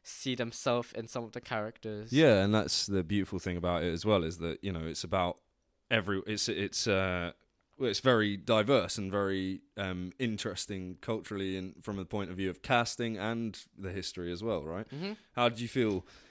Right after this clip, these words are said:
Speaker 2: um, seeing something that, with that many different people in it and, and the, the, you know, those many, those different types of people portraying different roles? Was it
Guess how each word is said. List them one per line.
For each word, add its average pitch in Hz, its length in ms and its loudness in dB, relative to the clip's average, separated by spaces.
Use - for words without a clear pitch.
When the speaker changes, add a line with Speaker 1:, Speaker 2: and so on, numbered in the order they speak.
Speaker 2:
um, 92 440 -2
seeing 95 680 0
something 87 460 -4
that, 90 220 -2
with 113 180 -6
that 117 180 0
many 107 240 2
different 104 460 -6
people 117 360 -2
in 95 120 0
it 90 160 -4
and, 92 400 -4
and 90 480 -4
the, 101 160 -4
the, 98 280 0
you 104 80 -2
know, 92 140 0
those 98 240 2
many, 101 320 0
those 110 340 0
different 113 360 -4
types 110 260 2
of 95 60 -6
people 104 320 -2
portraying 98 440 -2
different 92 300 -4
roles? 90 340 0
Was 90 140 -4
it 95 140 0